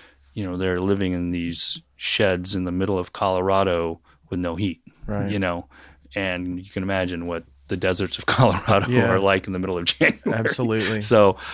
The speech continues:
Speaker 1: um, so nothing was normal.
Speaker 2: Right.
Speaker 1: Um, but, uh, yeah, I mean, it, you know, uh, they talk about life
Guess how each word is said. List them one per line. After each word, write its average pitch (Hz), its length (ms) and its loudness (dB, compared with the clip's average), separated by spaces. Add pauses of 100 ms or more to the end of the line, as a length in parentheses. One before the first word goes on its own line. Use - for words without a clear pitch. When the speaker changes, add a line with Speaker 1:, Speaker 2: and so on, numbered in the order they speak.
(300)
Speaker 1:
um, 98 340 6
so 127 180 6
nothing 123 440 6
was 98 160 0
normal. 87 520 -6 (100)
Speaker 2:
Right. 101 220 -2
Speaker 1:
Um, 90 460 -4 (760)
but, 101 300 0
uh, 92 580 2
yeah, 131 280 4
I 110 60 4
mean, 107 200 4
it, 110 200 -4
you - 260 -12
know, 95 260 -6 (500)
uh, 95 420 -6 (880)
they 123 120 4
talk 131 320 2
about 104 320 2
life 101 600 -2